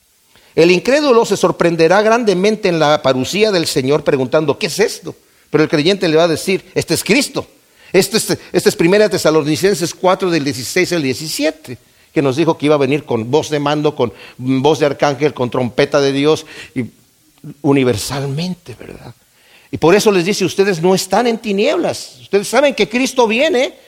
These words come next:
y lo estaban esperando, y, y la actitud natural que debemos de tener nosotros, mis amados, es la expectativa de que Cristo puede venir cuando Él quiera venir. No que tiene que haber un evento o tiene que haber una situación acá.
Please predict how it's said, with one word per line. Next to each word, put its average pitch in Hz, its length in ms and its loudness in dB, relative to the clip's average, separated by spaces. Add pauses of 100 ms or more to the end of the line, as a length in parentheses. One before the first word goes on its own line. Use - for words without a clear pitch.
(380)
y 160 60 2
lo 175 120 4
estaban 240 320 2
esperando, 233 560 -2
y, 202 240 -2 (160)
y 196 100 2
la 233 120 4
actitud 285 560 -2
natural 240 800 0
que 151 100 0
debemos 240 380 2
de 294 80 0
tener 269 280 0
nosotros, 196 580 -4
mis 185 160 -6
amados, 139 400 -6 (420)
es 208 200 0
la 202 120 4
expectativa 202 1000 -2 (200)
de 165 140 0
que 165 140 0
Cristo 214 420 0
puede 220 220 4
venir 208 500 0
cuando 170 420 2
Él 233 160 0
quiera 277 360 0
venir. 120 360 -2 (960)
No 202 180 4
que 226 100 2
tiene 240 300 0
que 247 100 0
haber 233 200 2
un 247 120 0
evento 220 500 0
o 208 100 2
tiene 214 200 -2
que 214 80 0
haber 208 160 2
una 208 160 0
situación 196 500 -2
acá. 226 280 -2